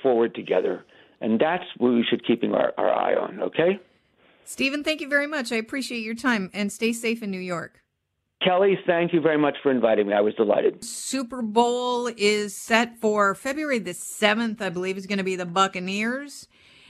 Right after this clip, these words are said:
Speaker 2: and the Chiefs playing in the Super Bowl. It's the first time, by the way, that a host city is going to have their own team playing in the Super Bowl. That's gonna be huge, sort of.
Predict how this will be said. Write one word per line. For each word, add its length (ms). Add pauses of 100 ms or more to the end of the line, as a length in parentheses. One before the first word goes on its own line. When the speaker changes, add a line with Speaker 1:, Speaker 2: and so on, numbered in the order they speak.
(140)
Speaker 2:
and 420
the 180
Chiefs 680
playing 240
in 80
the 60
Super 320
Bowl. 160
It's 120
the 60
first 260
time, 300
by 140
the 100
way, 300 (480)
that 400
a 160
host 720
city 540 (640)
is 280
going 280
to 60
have 300
their 160
own 160
team 300
playing 260
in 40
the 60
Super 360
Bowl. 220
That's 240
gonna 160
be 100
huge, 520
sort 260
of. 260